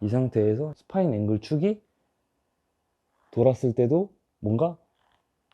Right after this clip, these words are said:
이렇게 일어나는 것 같은 느낌이 드시면 안 된다는 겁니다. 몸을 최대한 늘려주시는 거예요. 이렇게 하면 이쪽 옆구리가 지금 당기고 자, 앞에 축은 지켜진 상태죠. 이 상태가 되면은 반대편에서 보시면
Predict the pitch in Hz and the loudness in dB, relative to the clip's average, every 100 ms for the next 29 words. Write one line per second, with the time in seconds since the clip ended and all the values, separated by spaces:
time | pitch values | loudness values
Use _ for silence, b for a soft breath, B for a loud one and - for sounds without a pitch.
0 | _ - 156 185 180 - 120 123 135 131 | _ -6 0 0 -2 2 4 4 2 0
1 | 127 113 104 - 95 92 104 92 98 107 | 0 -2 -4 -4 -4 -4 -4 -4 -4 -4
2 | 127 156 87 101 113 95 80 71 71 - | -6 -6 -2 0 0 0 -6 -10 -14 -18
3 | _ _ _ _ _ - 117 139 135 180 | _ _ _ _ _ -2 0 2 0 0
4 | 165 165 190 117 101 117 147 120 95 92 | 0 -2 -4 -2 2 6 6 4 -2 -6
5 | 78 71 73 _ _ 110 113 135 127 135 | -8 -10 -14 _ _ -6 -4 -4 -4 -2
6 | 98 107 - 104 98 120 113 98 95 92 | -2 -2 0 0 2 0 0 0 -2 -4
7 | 127 135 120 113 180 208 _ _ _ _ | -4 -4 -2 0 0 -2 _ _ _ _
8 | _ _ _ - 90 87 110 - 160 - | _ _ _ -6 -4 -2 -2 0 0 0
9 | - 113 101 127 113 107 147 _ 117 113 | 2 2 2 -2 -4 -4 -6 _ -6 -4
10 | 135 127 107 104 110 123 87 - b b | -4 -4 -4 -4 -2 -4 -6 -12 b b
11 | b - 123 143 139 131 107 101 95 135 | b -2 2 2 0 -2 -2 -4 -4 -6